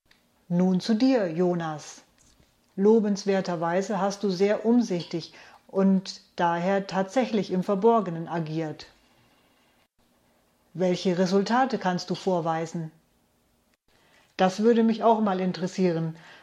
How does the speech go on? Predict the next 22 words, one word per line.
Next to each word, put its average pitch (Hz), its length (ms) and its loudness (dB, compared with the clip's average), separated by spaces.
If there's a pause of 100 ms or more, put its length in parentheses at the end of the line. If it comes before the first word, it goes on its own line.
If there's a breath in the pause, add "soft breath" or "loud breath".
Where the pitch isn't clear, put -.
(120)
raunte 180 400 -2
Samuel 190 640 2
Markus 180 500 -2
zu. 160 320 -4 (640 soft breath)
Beide 190 380 2
hatten 202 280 0
den 190 200 2
sonst 202 520 -2
eher 202 380 2 (100)
vorlauten 208 680 0
Kameraden 175 640 -2 (400 loud breath)
noch 190 220 0
nie 214 240 4
so 214 140 -4
schweigsam 196 760 0
erlebt 175 640 -2
wie 190 140 -2
auf 190 260 2
dem 208 120 -4
Rückflug. 175 640 -2 (840 soft breath)
"Na 180 140 0
ja, 202 300 -2